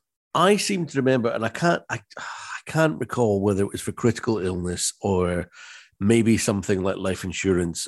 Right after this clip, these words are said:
or, you know, some, something of,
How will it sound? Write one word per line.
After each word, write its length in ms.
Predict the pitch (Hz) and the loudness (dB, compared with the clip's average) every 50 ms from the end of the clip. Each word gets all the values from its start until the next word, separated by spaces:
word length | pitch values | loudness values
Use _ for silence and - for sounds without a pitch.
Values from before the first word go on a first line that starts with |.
| - - | -8 -4
or, 480 | 107 95 92 90 85 85 80 78 - _ _ _ _ - - - - - - - | -4 -2 0 0 0 -2 -4 -6 -8 _ _ _ _ -20 -18 -18 -16 -16 -14 -12
you 220 | - - 160 107 | -8 -6 -6 -6
know, 160 | 90 90 - - | -6 -8 -10 -10
some, 320 | - - - 117 120 262 - | -6 -2 -2 -2 -2 -4 -4
something 320 | - 139 123 120 123 113 | -2 0 2 4 4 4
of, 140 | 107 101 | 2 0